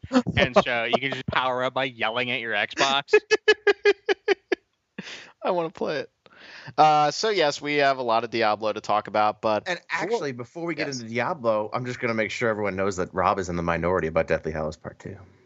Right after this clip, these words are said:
Speaker 1: <sighs> God, yeah.
Speaker 3: Don't try to,
Speaker 2: Stop.
Speaker 3: you
Speaker 2: This is,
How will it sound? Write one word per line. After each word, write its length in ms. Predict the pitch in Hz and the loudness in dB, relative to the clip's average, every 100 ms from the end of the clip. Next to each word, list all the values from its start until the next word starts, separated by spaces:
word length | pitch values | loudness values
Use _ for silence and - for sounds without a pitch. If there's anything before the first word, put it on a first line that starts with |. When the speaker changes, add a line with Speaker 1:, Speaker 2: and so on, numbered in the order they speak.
| _ - | _ -16
Speaker 1:
<sighs> 20 | |
God, 840 | - - - - - - - - - - | -12 -10 -10 -8 -8 -10 -18 -16 -14 -10
yeah. 480 | - - - - - - _ - - | -10 -10 -4 2 2 0 _ -12 2
Speaker 3:
Don't 160 | 131 175 | 2 4
try 140 | 226 | 2
to, 60 | 202 | 2
Speaker 2:
Stop. 140 | 143 131 | 0 -2
Speaker 3:
you 160 | 143 | 0
Speaker 2:
This 200 | 147 165 | 0 -4
is, 120 | 175 | -6